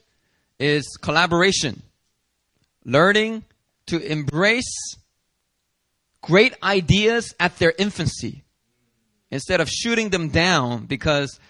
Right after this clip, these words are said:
you think they sound stupid. But if we will learn to collaborate, in, in actuality, if you learn to collaborate with three or four people,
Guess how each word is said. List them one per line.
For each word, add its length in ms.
you 180
think 260
they 140
sound 280
stupid. 600
But 120
if 100
we 60
will 160
learn 320
to 120
collaborate, 960
in, 160
in 120
actuality, 720
if 120
you 140
learn 180
to 40
collaborate 720
with 340
three 220
or 120
four 260
people, 540